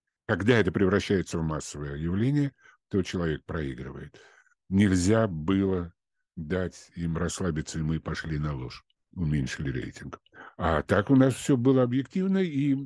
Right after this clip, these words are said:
э, мы понимали, чего происхо-, происходит. Ну, действительно хорошая кампания была. Э, вот. Но и Ельцин пахал как.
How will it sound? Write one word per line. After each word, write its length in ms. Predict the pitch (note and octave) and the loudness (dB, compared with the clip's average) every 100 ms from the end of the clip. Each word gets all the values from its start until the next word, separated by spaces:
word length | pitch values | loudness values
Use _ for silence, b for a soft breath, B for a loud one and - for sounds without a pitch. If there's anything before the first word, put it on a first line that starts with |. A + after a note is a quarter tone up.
| - | -10
э, 480 | A#2 C3+ C3 B2 A2+ _ _ _ _ _ | -8 -4 -2 -2 -6 _ _ _ _ _
мы 180 | G2+ A2+ | -2 -2
понимали, 760 | C#3 C#3+ D3 E3+ G3 F#3 B2+ - _ _ _ _ _ _ - G#2 | 0 0 0 0 -2 -2 -4 -10 _ _ _ _ _ _ -14 -12
чего 260 | - B2 A2 | -6 -2 -2
происхо-, 680 | A2+ A2+ G2 - C3 A#2+ G#2+ | 0 0 0 -6 -6 -6 -6
происходит. 920 | A2 G#2+ G2+ - - B2 D#3 C3+ - _ _ _ | -4 -2 -2 -4 -6 -2 0 -2 -6 _ _ _
Ну, 180 | D#2+ D#2 D#2 | -12 -10 -12
действительно 460 | C#2+ - C#3 - | -12 -8 -6 -6
хорошая 380 | - A2+ F2 - | -6 -6 -8 -8
кампания 500 | - D#2 D#2 C2+ C2+ | -6 -4 -4 -6 -6
была. 500 | B1+ C#2 C2+ C2+ - _ _ b b b _ _ D#2+ | -8 -8 -8 -12 -16 _ _ b b b _ _ -14
Э, 520 | D2 D2 C#2+ C2+ - | -10 -8 -8 -10 -10
вот. 460 | E2 D2 A1 - _ - b b b b _ _ _ - | -6 -6 -4 -6 _ -20 b b b b _ _ _ -2
Но 420 | E2+ G2+ A#2 A2 | 4 6 8 6
и 220 | G#2+ G2 G2+ | 4 2 2
Ельцин 420 | F#2 D#3+ - B2+ | 4 4 2 0
пахал 420 | F#2 - D#2 C2 | 0 -2 -2 -4
как. 680 | - C#2 B1 - - - | -4 -6 -6 -10 -10 -12